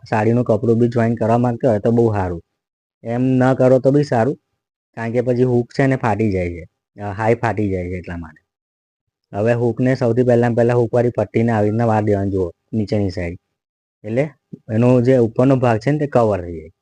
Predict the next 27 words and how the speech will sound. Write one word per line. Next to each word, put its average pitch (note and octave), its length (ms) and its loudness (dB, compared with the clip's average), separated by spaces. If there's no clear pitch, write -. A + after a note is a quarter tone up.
જોઈ G#2+ 220 -8
શકો, G2 260 -10
જો G#2 180 -4
આવી F#2+ 240 -2
રીતના, A2+ 200 -6
આવી G#2 160 -8
રીતના A2+ 260 -6
કવર G#2 280 2
થઈ F2+ 120 -4
જાય. G2 160 2
હવે G#2+ 120 2
ઉપરની C3 340 0
સાઈડ A#2 180 0
મેં A#2+ 100 -2
સિલાઈ G#2+ 360 -2
મારી F#2+ 200 -4
દઈશ A2 180 -6
આવી G2 260 -6
રીતના. F#2+ 280 -6
અને A2 140 -8
આખી A2+ 360 -4
પટ્ટીની B2 420 2
અંદરની A2+ 300 2
સાઈડ A#2 240 0
વાળીને B2 280 2
ધારીની G#2 480 2
સિલાઈ G#2 280 0